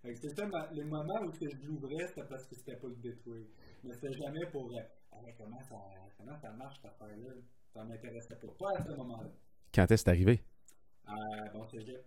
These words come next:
Speaker 1: Au cégep, il y a, il y a quand même un cours que c'est littéralement, il dit, « Gars,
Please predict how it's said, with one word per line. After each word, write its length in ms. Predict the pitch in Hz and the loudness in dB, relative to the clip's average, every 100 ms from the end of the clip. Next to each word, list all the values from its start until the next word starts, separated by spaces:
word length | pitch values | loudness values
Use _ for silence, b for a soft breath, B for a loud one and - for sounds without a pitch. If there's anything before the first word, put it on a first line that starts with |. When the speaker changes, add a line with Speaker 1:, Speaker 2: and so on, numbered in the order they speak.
| - | -14
Speaker 1:
Au 120 | 123 | -12
cégep, 400 | 117 127 139 165 131 | -8 -6 -6 -6 -6
il 80 | |
y 60 | 123 | -6
a, 120 | 120 | -4
il 80 | 120 | -6
y 40 | |
a 40 | 120 | -4
quand 140 | 143 | -4
même 260 | 143 170 147 | -4 -2 -4
un 40 | |
cours 640 | - 143 160 180 165 147 - | -4 -2 2 2 0 -4 -8
que 280 | 131 131 135 | -6 -6 -6
c'est 260 | - - | -8 -8
littéralement, 840 | 117 120 117 117 131 135 139 135 160 | -6 -4 -6 -6 -8 -6 -6 -4 -6
il 80 | |
dit, « 140 | 127 123 | -8 -6
Gars, 260 | 143 147 | -2 -4